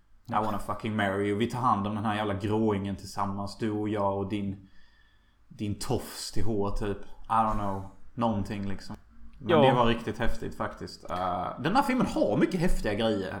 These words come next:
Speaker 1: Det är, liksom, en cool, rebellisk rave-film, typ.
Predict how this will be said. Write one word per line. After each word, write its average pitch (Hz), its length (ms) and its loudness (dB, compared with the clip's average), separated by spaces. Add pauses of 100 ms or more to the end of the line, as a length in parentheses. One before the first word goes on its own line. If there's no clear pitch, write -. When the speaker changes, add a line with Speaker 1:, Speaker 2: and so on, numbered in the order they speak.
Speaker 1:
Det 156 120 4
är, 214 40 4
liksom, 240 260 -2
en 208 80 -2
cool, 185 540 4
rebellisk 139 760 0
rave-film, 113 1080 0
typ. 120 260 0